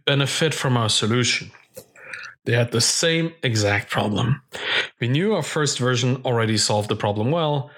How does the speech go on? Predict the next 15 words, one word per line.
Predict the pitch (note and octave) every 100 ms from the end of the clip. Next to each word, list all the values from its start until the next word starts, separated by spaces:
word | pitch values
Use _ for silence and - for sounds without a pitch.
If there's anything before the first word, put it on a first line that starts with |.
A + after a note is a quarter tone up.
| - _
That's | - B2 - -
why | G#2+ G#2 G#2 G#2+ G#2+ -
we | G2
knew | G#2 G#2+
other | A2 A2 G#2+
teachers | G#2+ G2+ G#2+ G#2
would | G#2+ G2+
pay | B2+ G#2
for | - E2
it. | E2 - - - - - -
But | C3+ A2 G#2 - - _ -
were | G2
there | G2 G2
enough | G#2+ G3 -
teachers? | F3 B2+ G2+ G#2 -